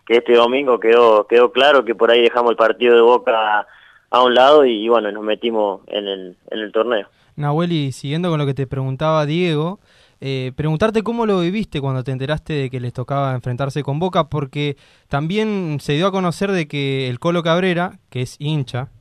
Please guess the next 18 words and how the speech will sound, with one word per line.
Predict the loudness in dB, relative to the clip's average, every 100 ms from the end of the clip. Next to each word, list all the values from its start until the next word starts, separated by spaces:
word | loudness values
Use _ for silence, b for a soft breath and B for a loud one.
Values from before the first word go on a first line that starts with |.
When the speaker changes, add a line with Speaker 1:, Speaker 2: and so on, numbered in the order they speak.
| -14
Speaker 2:
de | -8
Boca, | -4 -4 -4 -6 -8
lo | -8 -4
vivió | -2 0 0
de | 0
una | 0
manera | 0 0
particular | -2 -2 -2 -2
porque | -2 -6
justamente | -8 -4 -2 -2 -2 -4
simpatiza | -6 -4 -4 -2 -4 -4
por | -6
esos | -6 -6
colores. | -4 -2 -2
¿Vos | -4
cómo | -2 -2 -2 -4 -4
lo | -4
viviste? | -2 -4 -6 -10